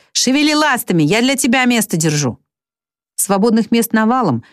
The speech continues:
так что у него это чисто по привычке кричится. Подхожу и сажусь рядом, и сразу же все девицы оборачиваются и замолкают с нехорошим блеском в глазах, как будто только меня и ждали.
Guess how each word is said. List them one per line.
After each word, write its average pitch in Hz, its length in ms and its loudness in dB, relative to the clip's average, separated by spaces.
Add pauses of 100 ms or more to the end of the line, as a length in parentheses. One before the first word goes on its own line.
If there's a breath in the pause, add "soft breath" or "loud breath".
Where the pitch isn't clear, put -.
(220 soft breath)
так 208 140 -2
что - 160 0
у 202 40 4
него 208 220 2
это 190 140 0
чисто 185 320 -4
по 165 100 -4
привычке 165 520 0
кричится. - 600 -6 (400)
Подхожу 190 400 0
и 247 40 2
сажусь 185 440 0
рядом, 143 400 0 (260 soft breath)
и 170 80 -2
сразу 190 320 0
же 165 100 0
все 170 180 -2
девицы 180 400 0
оборачиваются 165 680 0
и 156 40 0
замолкают 165 540 0
с - 80 -8
нехорошим 160 500 0
блеском 151 380 0
в 147 40 0
глазах, 151 480 -2 (420)
как 175 180 0
будто 202 260 0
только 208 300 0
меня 202 240 2
и 196 40 2
ждали. 143 440 -2